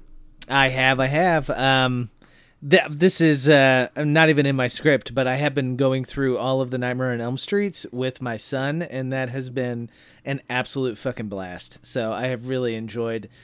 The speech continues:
that process. He is eager every night to take a look. So when I'm not doing that, I finished today, literally today, Growing Things and Other Stories by Paul Tremblay,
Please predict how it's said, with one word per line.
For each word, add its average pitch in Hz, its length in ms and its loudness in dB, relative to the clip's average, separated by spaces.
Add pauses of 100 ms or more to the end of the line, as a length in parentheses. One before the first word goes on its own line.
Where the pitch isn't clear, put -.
(120)
that 131 200 0
process. 120 500 -4
He 123 120 -4
is 113 200 -6
eager 131 360 -2
every 120 260 -4
night 110 220 -10
to - 80 -14
take 113 180 -12
a 107 60 -10
look. 104 260 -10
So 95 280 -12 (680)
when 151 180 0
I'm 147 120 0
not 175 160 2
doing 160 180 2
that, 170 260 2 (320)
I 151 220 4
finished 233 800 4
today, 180 640 4
literally 208 640 2
today, 131 640 0 (240)
Growing 165 440 4
Things 170 360 0
and 143 100 -4
Other 135 160 -2
Stories 131 380 -4
by 117 160 -4
Paul 123 220 -2
Tremblay, 123 520 -2